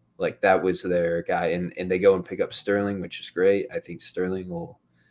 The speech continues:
be positive for them, but they need a striker. Like, they,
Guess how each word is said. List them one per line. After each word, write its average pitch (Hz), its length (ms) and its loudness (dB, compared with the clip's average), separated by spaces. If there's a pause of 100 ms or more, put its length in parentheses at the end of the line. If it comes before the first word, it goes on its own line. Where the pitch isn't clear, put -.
(800)
be 104 160 2
positive 101 560 2
for 127 120 4
them, 131 360 4
but 87 380 2 (500)
they 95 180 2
need 113 160 4
a 98 60 2
striker. 85 760 -4
Like, 82 160 -8
they, 90 300 2